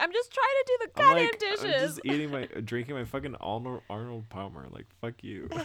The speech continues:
Speaker 2: <laughs>
Speaker 1: <laughs> "I'm tanning in my backyard, you asshole." <laughs>
Speaker 2: Um, so the next mansion is called the, uh, the Liu or the Liu, uh, family mansion.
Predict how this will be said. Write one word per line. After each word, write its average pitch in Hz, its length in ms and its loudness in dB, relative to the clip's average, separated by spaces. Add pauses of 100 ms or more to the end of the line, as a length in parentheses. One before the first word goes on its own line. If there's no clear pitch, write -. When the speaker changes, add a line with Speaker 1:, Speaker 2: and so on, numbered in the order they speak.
Speaker 2:
<laughs> - 220 -10
Speaker 1:
<laughs> - 260 -4
"I'm 302 140 2
tanning 294 580 -2
in 220 120 -4
my 220 120 -2
backyard, 226 600 2
you 226 140 -6
asshole." 208 960 0
<laughs> - 40 -8 (840)
Speaker 2:
Um, 143 500 -2
so 151 180 0
the 143 80 4
next 147 260 -4
mansion 117 340 0
is 113 100 -4
called 104 280 2
the, 104 280 2 (420)
uh, 107 400 4
the 120 240 4
Liu 123 600 6
or 127 220 4
the 117 180 2
Liu, 156 640 2 (580)
uh, 101 240 0
family 110 460 -2
mansion. 87 600 -4